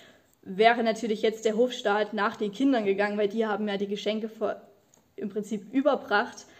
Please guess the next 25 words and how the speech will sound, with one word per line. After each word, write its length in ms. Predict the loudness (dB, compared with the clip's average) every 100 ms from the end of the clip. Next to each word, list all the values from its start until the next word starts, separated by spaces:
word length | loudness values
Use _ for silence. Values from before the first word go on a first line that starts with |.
| -20 -14 -2
Und 100 | -2
deswegen 460 | 0 0 0 2
hat 260 | 0 -2 -4
Medea 760 | -4 2 6 6 6 4 -2
sich 360 | -4 -4 -4 0
also 420 | 0 2 2 2 0 -4
das 200 | -4 -2
Messer 340 | -2 2 2
selbst 380 | 2 4 2 0
in 140 | -6 -4
die 120 | -2
Hand 220 | -4 -2
genommen, 300 | -2 -2 -4
also 260 | -6 -4 -2
das 240 | -4 -4
Schwert 300 | 0 0 0
in 80 | -6
dem 160 | -6
Falle 280 | -6 -2 -2
war's, 360 | -2 -6 -10 -20 _ _ -20 -20 _ _
und 560 | 2 4 2 -2 -2
hat 200 | 0 0 0 -10
ihre 220 | -6 -6
Kinder 640 | -2 0 4 6 6 4 -2
erstochen. 760 | -4 -4 2 2 2 -6 -6